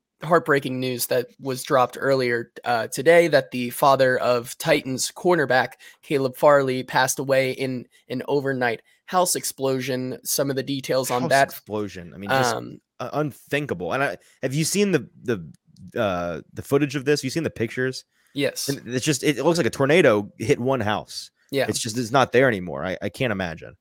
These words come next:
Speaker 1: Um, first responders arrived at the house a few minutes after midnight on Tuesday night. The house is on a large plot of land about twenty-eight miles north of Charlotte. Property records listed,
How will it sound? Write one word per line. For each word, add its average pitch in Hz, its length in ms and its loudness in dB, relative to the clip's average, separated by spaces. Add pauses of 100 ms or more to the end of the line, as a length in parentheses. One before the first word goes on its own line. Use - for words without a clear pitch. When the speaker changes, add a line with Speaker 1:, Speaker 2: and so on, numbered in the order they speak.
(160)
Speaker 1:
Um, 131 320 2
first 180 260 2
responders 160 640 4
arrived 135 440 4
at 127 100 -2
the 135 60 -4
house 131 260 2
a 131 40 -12
few 135 180 -6
minutes 127 300 -4
after 123 240 -6
midnight 160 680 2
on 135 200 -2
Tuesday 135 380 -6
night. 131 340 -2
The 135 80 -6
house 131 360 2 (480)
is 139 280 0 (400)
on 180 140 6
a 165 60 6
large 180 280 4
plot 180 220 6
of 151 100 -6
land 165 280 6
about 143 260 4
twenty-eight 147 420 -2
miles 135 420 -2
north 127 300 -6
of 127 200 -8
Charlotte. 185 440 2 (360)
Property 143 340 0
records 139 460 -2
listed, 127 480 -4